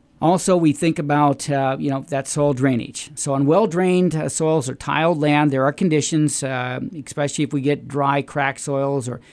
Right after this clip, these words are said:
maybe soils with good earthworm tunnels or root pathways that allow liquid manure. So here again, that what type of manure? Liquid manure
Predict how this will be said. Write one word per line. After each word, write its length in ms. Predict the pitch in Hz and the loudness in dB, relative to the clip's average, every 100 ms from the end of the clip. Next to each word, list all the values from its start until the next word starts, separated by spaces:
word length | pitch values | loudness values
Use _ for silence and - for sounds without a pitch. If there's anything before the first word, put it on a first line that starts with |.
| _ | _
maybe 220 | 151 139 135 | 0 2 0
soils 400 | - 143 147 120 | 0 2 0 -2
with 160 | 123 | -4
good 220 | 120 135 - | 0 -2 -2
earthworm 440 | 175 156 175 160 | -4 -2 2 2
tunnels 500 | 156 160 156 156 151 | 2 0 2 4 2
or 80 | 120 | -2
root 300 | 117 143 160 | 0 0 0
pathways 600 | 139 143 139 147 143 139 - - - - | -2 0 -2 -2 0 -2 -6 -20 -20 -8
that 140 | 143 | -4
allow 340 | 135 127 143 156 | -2 0 2 2
liquid 560 | 139 147 185 185 160 | 2 2 2 0 -6
manure. 380 | 123 120 127 123 | -4 -8 -8 -10
So 160 | - 123 | -10 -8
here 200 | 127 135 | -4 -4
again, 260 | 135 139 | -2 0
that 220 | 131 123 - - - | 0 -4 -10 -20 -18
what 380 | 139 131 135 | -10 -6 -6
type 260 | - 143 123 | -2 -4 -4
of 60 | 123 | -8
manure? 260 | 123 127 | -6 -6
Liquid 480 | 127 120 147 185 180 | -6 -2 -2 -2 0
manure 460 | 165 175 156 143 | 2 4 4 2